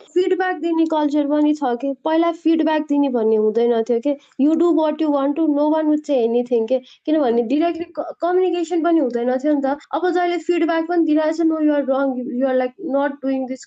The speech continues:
correctly" भन्ने त राइट वे भएपछि, फिडब्याक पाएपछि अनि अहिले यो, अम,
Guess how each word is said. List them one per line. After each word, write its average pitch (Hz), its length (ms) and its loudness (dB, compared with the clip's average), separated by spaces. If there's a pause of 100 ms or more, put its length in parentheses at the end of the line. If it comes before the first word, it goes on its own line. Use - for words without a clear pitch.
correctly" 240 500 -6
भन्ने 214 240 -2
त 214 80 -6
राइट 240 400 -2
वे 240 100 0
भएपछि, 226 560 -6 (120)
फिडब्याक 302 320 0
पाएपछि 285 560 -2
अनि 311 200 2
अहिले 262 240 0
यो, 247 160 0 (380)
अम, 226 420 -2